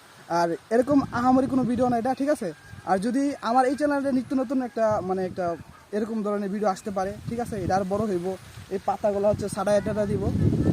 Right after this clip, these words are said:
ছাড়ানোর কারণে হচ্ছে গিয়ে এই আখগুলো আর একটু বড় হইব। এটা হচ্ছে এখন, আহ, আপনাদেরকে দেখানো অসম্ভব যে এটা হচ্ছে গিয়ে এর ভিতরে মাত্র হচ্ছে গিয়ে আখের সিস্টেম ধরতেছে, ঠিক আছে?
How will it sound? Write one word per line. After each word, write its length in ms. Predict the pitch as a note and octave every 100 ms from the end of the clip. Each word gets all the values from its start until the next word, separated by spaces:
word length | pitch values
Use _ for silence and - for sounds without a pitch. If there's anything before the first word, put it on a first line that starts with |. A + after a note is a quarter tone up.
| -
ছাড়ানোর 320 | A#3+ A#3+ A#3+
কারণে 300 | B3 A#3+ A#3+
হচ্ছে 220 | A#3 A#3+
গিয়ে 100 | A3+
এই 60 | A3
আখগুলো 360 | G#3+ G#3+ G#3+
আর 80 | G#3
একটু 140 | G#3+
বড় 160 | G#3+ G3+
হইব। 300 | G#3 F3 F#3+ - - - - -
এটা 220 | A#3 C#4+
হচ্ছে 180 | C#4+ D4+
এখন, 300 | C#4+ D4+ C#4+
আহ, 180 | - A3+
আপনাদেরকে 800 | A#3 A#3 C4 B3 B3+ C#4 B3+
দেখানো 320 | A3+ B3+ C4 B3
অসম্ভব 400 | B3+ B3+ B3 A3
যে 100 | A3+
এটা 220 | G#3+ A3+
হচ্ছে 260 | A#3 -
গিয়ে 120 | A3+ A#3
এর 160 | A3
ভিতরে 260 | G3+ A#3+ A#3
মাত্র 440 | A#3 A3+ A#3+ -
হচ্ছে 320 | B3 A#3 -
গিয়ে 220 | A3 B3 E4+ - - - -
আখের 340 | - A#3 B3+
সিস্টেম 340 | B3 A3 - G#3
ধরতেছে, 380 | E3+ D#3 E3 E3+
ঠিক 160 | G3+
আছে? 300 | C4+ B3+ E3+